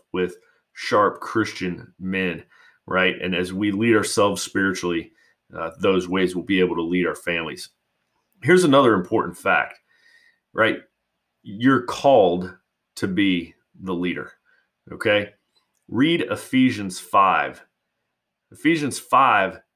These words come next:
God tells the husband to be the head of the house, just as Christ is the head of the church. Okay, so if we're called to lead the way Christ led the church,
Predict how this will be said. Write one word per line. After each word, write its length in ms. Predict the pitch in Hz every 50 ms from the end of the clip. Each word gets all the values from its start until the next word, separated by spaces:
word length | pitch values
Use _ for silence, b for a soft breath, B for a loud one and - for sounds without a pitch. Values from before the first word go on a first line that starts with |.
| _ _ 135
God 380 | - 104 113 123 120 110 95 -
tells 480 | - - - 135 131 139 135 120 101
the 160 | 98 107 98
husband 580 | - - - 110 107 120 120 104 101 90 82 78 - _ _
to 80 | - 92
be 400 | 98 90 113 113 113 107 98 -
the 140 | 92 90 87
head 320 | - 104 92 98 101 95
of 200 | - - 87 82
the 100 | 76 76
house, 440 | - - 90 90 85 82 - - - b b b b b b b b b b _ _
just 420 | 95 90 101 113 113 107 107 - - - _ _
as 180 | 98 92 -
Christ 720 | - - - - - 143 131 98 87 82 - - - -
is 120 | - 90 82
the 80 | 78
head 360 | 78 - 92 95 90 82 - - _
of 220 | - 98 85 78 67
the 80 | 69
church. 560 | - - - - 82 67 - - - - - _ _ _ _ _ _ _ _ _ _ _ _ _ _ _ _ _ -
Okay, 240 | 90 - 113 107 110
so 180 | 107 - 117
if 100 | 101 -
we're 140 | - 147 160
called 320 | 160 - 185 180 170 160 135
to 80 | 131
lead 460 | 110 104 110 123 117 104 98 92 90 -
the 120 | 95 95
way 160 | 85 90 85
Christ 480 | - - - - 98 98 98 98 - -
led 160 | 92 90 80
the 80 | 78 -
church, 500 | - - - 90 78 71 - - -